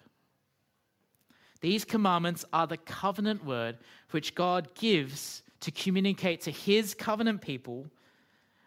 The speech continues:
about how they are to relate to him and to each other.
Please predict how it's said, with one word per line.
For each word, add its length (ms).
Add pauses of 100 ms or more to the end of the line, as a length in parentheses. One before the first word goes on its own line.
(140)
about 280
how 320
they 200
are 100
to 160
relate 400
to 140
him 520 (520)
and 420
to 420
each 360
other. 180